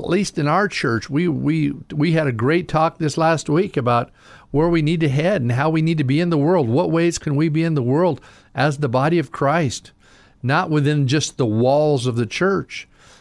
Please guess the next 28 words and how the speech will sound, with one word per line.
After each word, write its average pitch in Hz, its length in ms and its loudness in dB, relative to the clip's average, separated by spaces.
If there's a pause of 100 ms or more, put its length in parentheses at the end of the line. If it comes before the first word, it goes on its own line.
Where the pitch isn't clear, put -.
but 123 140 -4
the 135 100 -2
church 190 380 -2
is 131 120 -2
out 139 280 0
in 135 60 0
the 131 60 -2
community 147 480 0
loving 160 520 2
people, - 500 -8 (440)
being 175 200 2
about 165 220 2
his 170 180 0
business. 170 640 -6 (880)
You 131 140 -4
know, 165 160 0
we 156 180 0
don't 196 180 0
take 165 220 -2
any 190 140 0
decisions 139 640 0
lightly. 127 400 -2
And 123 100 0
I 160 80 0
can 156 160 -4
tell 180 160 -4
you 165 100 0
this, 147 440 -2